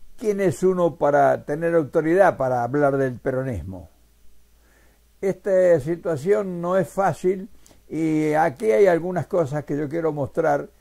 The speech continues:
que son cosas de la tarea normal de un militante activo que a lo largo del tiempo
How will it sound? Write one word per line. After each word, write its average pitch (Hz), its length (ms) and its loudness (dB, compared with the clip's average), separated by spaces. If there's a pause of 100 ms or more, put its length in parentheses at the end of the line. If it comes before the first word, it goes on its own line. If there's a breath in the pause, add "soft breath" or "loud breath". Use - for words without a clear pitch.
(240 soft breath)
que 226 120 -10
son 320 200 -10
cosas 208 440 0
de 151 360 -2
la 160 280 -2
tarea 190 320 2
normal 165 480 -2
de 151 80 -4
un 156 120 -4
militante 147 580 -2
activo 151 600 0 (460 soft breath)
que 147 60 -2
a 147 40 2
lo 151 140 0
largo 175 280 2
del 156 180 2
tiempo 170 500 -4